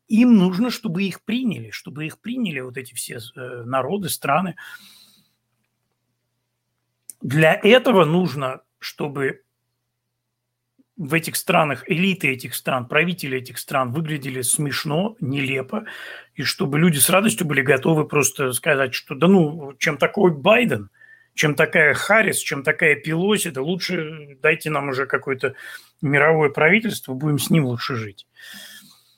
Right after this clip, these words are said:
Для этого нужно уничтожить, это, это, это один момент, да. Второй момент, для этого нужно уничтожить, конечно, просто само понимание людей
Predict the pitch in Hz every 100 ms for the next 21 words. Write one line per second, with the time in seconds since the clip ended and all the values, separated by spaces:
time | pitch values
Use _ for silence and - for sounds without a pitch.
0 | _ _ _ - 139 202 277 262 190 185
1 | 139 156 156 156 - - 151 123 139 131
2 | 127 147 120 - 180 - 143 143 135 120
3 | 117 139 220 - 156 185 165 143 131 123
4 | 135 135 139 151 135 127 127 127 - 151
5 | 123 120 135 127 120 165 123 - 139 127
6 | - - 151 143 123 147 156 156 131 123
7 | 123 127 127 131 123